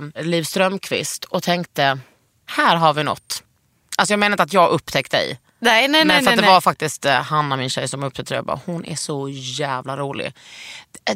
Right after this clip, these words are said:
Speaker 1: Den, du, alltså, du är så bra där.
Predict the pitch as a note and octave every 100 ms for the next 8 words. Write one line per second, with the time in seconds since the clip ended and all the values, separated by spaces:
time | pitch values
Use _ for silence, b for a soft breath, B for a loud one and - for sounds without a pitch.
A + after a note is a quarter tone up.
0 | F3 E3+ A#3+ F3 E3 E3 - - _ G3+
1 | A3 C4 - G3 A3+ G#3+ G3 G#3+ - A3+
2 | F3+ C#3+ C#3 F#2 C#3